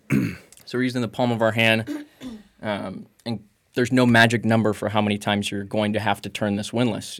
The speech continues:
It's body composition and density is gonna determine that.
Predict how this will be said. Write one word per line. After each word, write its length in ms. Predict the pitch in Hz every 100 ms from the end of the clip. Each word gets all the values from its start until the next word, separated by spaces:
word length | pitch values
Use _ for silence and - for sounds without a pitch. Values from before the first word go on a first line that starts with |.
| -
It's 480 | 107 - - - - _ _ _ _ - - - -
body 240 | 110 113
composition 520 | 110 113 113 107 - 104
and 120 | 101
density 320 | 107 - 107
is 100 | 101
gonna 240 | 104 107
determine 380 | 101 104 104 104
that. 260 | 101 101